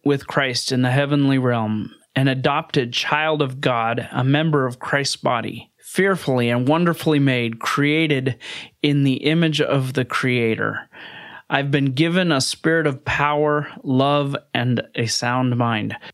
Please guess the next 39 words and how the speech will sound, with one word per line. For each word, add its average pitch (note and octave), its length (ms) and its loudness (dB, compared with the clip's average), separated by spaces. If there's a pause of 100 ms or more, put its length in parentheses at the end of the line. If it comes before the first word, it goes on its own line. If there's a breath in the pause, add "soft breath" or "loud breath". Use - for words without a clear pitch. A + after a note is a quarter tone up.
(200)
Thank D#3+ 280 0
you, D3+ 140 4
Valerie. C#3+ 540 0 (340 loud breath)
I'd - 80 -12
love C#3 240 0
to C#3 80 0
give C3+ 160 0
you C3+ 140 2
a B2+ 100 0
shout C3 320 0
out C3 180 -2
here. B2+ 240 0
Thank C3+ 320 -2
you C#3 160 2
for C3 180 -2
the B2 120 0
card. C3 280 0
I'm, B2 300 -2 (220)
like B2+ 160 0
I A#2+ 80 0
said, A#2+ 200 -2
hanging C#3+ 500 2
it C3+ 160 -2
in C3 180 2
my B2 160 4
office, A#2+ 560 0 (360 loud breath)
and B2 200 0
it A#2+ 160 -2
will B2+ 160 2
be C3+ 260 2
a A#2+ 120 0
permanent C3 440 0
part B2+ 220 0
of A#2+ 40 0
my A#2+ 160 2
office A#2+ 440 -2
as A2+ 100 -2
a A2+ 80 0
reminder. A#2+ 720 0